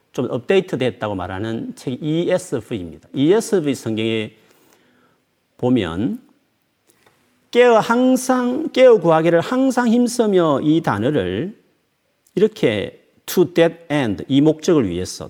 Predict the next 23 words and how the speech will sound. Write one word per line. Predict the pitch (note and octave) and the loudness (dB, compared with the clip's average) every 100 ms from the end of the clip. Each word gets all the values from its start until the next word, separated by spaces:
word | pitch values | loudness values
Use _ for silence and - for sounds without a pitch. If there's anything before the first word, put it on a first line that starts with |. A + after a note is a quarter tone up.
| _ - | _ -12
to | B2 | -6
that | G#2 A#2+ | -4 -4
end, | C#3 C3+ F2 F#2+ B2+ - _ _ _ _ - | -6 -6 -6 -10 -12 -18 _ _ _ _ -16
keep | - A#3 - _ _ _ _ B2 | -4 -4 -6 _ _ _ _ -2
alert, | A#2+ C#3+ B2 - - - G#3+ | 0 2 0 -6 -18 -10 -4
뭐 | C3+ - - | -4 -6 0
깨어 | B3 B3 | 4 6
있도록 | F3+ B2 D3+ A#2 | 6 2 0 0
하기 | A#2 F#2+ | -2 -8
위해, | E2 - | -8 -10
깨어, | - G#3 D#3 C#3 - - | 0 2 2 -4 -14 -12
keep | - B3+ - - _ _ _ _ _ _ _ _ _ | -2 -2 -2 -8 _ _ _ _ _ _ _ _ _
alert, | A2+ A2 A#2+ C3+ - - - _ _ _ _ _ _ | -4 -2 0 -2 -6 -20 -20 _ _ _ _ _ _
계속 | D3+ - - - B3+ B3+ - _ | -20 -20 -18 -2 -2 -2 -10 _
뭔가 | C#3+ C3+ | -4 -4
깨어 | - B3 | 2 2
있으라는 | D#3+ - F2 | 2 -2 -14
거죠. | D#2+ E2+ - _ _ _ | -14 -18 -20 _ _ _
근데 | D#3 C3+ | -2 -2
그 | - F3+ F3 | 2 2 4
다음이 | C#4+ B3 E3+ | 4 4 2
중요합니다. | - G2 F2 G#2+ A#2+ | 0 -6 -8 -4 2
With | G3+ F3+ - - | 2 2 -4 -8